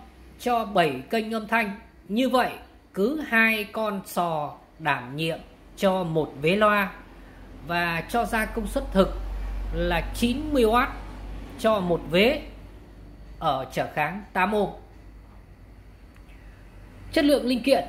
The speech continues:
của con âm ly này có thể nói là còn rất tốt. Mên vỉ còn đẹp, thực sự là nó đẹp đấy ạ. Một cái điểm khá khẩm thứ hai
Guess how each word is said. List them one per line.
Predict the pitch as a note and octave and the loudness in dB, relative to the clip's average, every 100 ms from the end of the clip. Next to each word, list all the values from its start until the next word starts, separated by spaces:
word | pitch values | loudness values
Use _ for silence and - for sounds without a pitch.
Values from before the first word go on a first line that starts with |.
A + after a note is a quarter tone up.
| - | -6
của | E3+ | -2
con | G#3 A3+ | 0 2
âm | A#3 | 0
ly | A#3 A3+ | 0 2
này | F#3+ E3 - - - - - | 2 2 -4 -18 -20 -20 -4
có | - A#3+ | 0 2
thể | F3+ | 2
nói | D3+ D#3+ A3 - - - - - - - - - - - - - - | 0 0 -2 -6 -16 -16 -18 -16 -16 -16 -14 -14 -14 -16 -16 -16 -6
là | F3+ E3+ - | 0 0 2
còn | D#3+ C#3+ C3+ | 0 0 2
rất | A3+ A3+ | 2 4
tốt. | A3+ A3+ - - - - - - - - - - - - | 4 4 0 -16 -20 -20 -20 -20 -20 -20 -20 -20 -14 0
Mên | G#3+ A#3 | 2 2
vỉ | F3+ D#3 C#3+ | 2 0 0
còn | G3 F#3 - | -2 -4 2
đẹp, | A3+ G3+ - - - - - - - | 2 2 -2 -16 -20 -20 -20 -20 -8
thực | G#3 | -6
sự | F#3+ A#3+ E3 | -2 -2 0
là | F#3 | -2
nó | F3+ A3+ | 0 4
đẹp | A#3 G#3+ - | 4 4 2
đấy | A3+ B3+ | 2 2
ạ. | A3 - - - - - - - - - - - - - | 2 -4 -16 -20 -20 -20 -20 -20 -20 -20 -20 -20 -20 -16
Một | E3 G3+ | -8 -6
cái | C4+ | 0
điểm | C4 E3+ C#3+ | 2 2 2
khá | G3+ | -2
khẩm | C4 A3+ D3 C#3+ | 2 2 0 0
thứ | |
hai | C4+ C4+ B3+ | 0 2 2